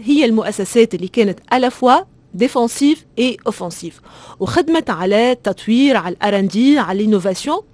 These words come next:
اللي مكنوها من إيلان وكومبيتيتيفيتي أحسن، في مقابل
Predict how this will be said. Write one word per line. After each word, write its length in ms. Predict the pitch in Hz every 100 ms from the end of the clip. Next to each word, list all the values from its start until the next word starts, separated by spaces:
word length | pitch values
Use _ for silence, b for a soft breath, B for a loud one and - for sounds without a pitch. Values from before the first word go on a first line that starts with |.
| B B B 269
اللي 140 | 285
مكنوها 460 | 285 - 403 359 311
من 180 | 233
إيلان 400 | 208 220 208 226 370 _ -
وكومبيتيتيفيتي 1040 | 226 - 359 330 294 220 233 226 226 180 -
أحسن، 340 | 254 - 294 277 B B B B B
في 200 | - 370
مقابل 540 | 277 - 254 220 262